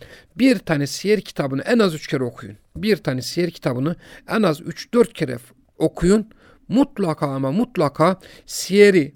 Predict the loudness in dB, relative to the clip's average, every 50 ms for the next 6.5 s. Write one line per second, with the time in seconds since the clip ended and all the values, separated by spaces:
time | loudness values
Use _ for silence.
0 | _ -8 -6 -6 -4 -4 -4 -4 -2 -4 -4 -4 -4 -2 0 0 -2 -2 -4 -4
1 | -2 -2 -2 -2 -4 -8 -16 -20 -20 -20 -20 _ _ _ -4 -2 0 2 2 0
2 | 0 0 2 4 6 6 6 6 4 2 2 2 2 2 2 0 -2 -2 0 0
3 | 2 2 2 2 2 2 -2 -4 -8 -20 -20 _ -10 -6 -2 -2 -2 0 0 -2
4 | -2 -2 -2 2 0 0 0 0 -4 -2 -2 -2 -4 -4 -6 -6 -6 -6 -8 -6
5 | -6 -4 -2 -2 -2 -4 -2 -4 -8 -6 -6 -6 -2 -2 0 0 0 0 -2 -2
6 | -4 -8 -6 -4 -2 0 2 0 0 0